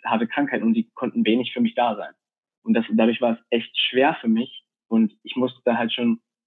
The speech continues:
ja, ich musste jetzt nicht eigentlich, äh, nicht selber Geld verdienen, wie es bei vielen ist, aber ich musste schon, ähm, recht schnell erwachsen werden. Ich musste auf meinen Bruder mehr aufpassen und all das,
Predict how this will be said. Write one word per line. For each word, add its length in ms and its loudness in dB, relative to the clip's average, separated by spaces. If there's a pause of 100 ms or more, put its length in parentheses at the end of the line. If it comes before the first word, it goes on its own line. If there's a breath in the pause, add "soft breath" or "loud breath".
(120)
ja, 300 -6 (100)
ich 120 -20
musste 200 4
jetzt 80 2
nicht 120 0
eigentlich, 480 0
äh, 140 0 (260)
nicht 300 -2
selber 420 0
Geld 220 2
verdienen, 260 2
wie 80 6
es 100 -2
bei 120 -2
vielen 300 0
ist, 200 -4
aber 220 -2 (480 loud breath)
ich 100 -4
musste 260 2
schon, 540 2
ähm, 420 2 (360)
recht 220 2
schnell 180 2
erwachsen 420 0
werden. 260 -6 (300)
Ich 60 -20
musste 200 0
auf 80 -6
meinen 160 2
Bruder 160 2
mehr 140 4
aufpassen 540 -2
und 120 -2
all 160 0
das, 160 -2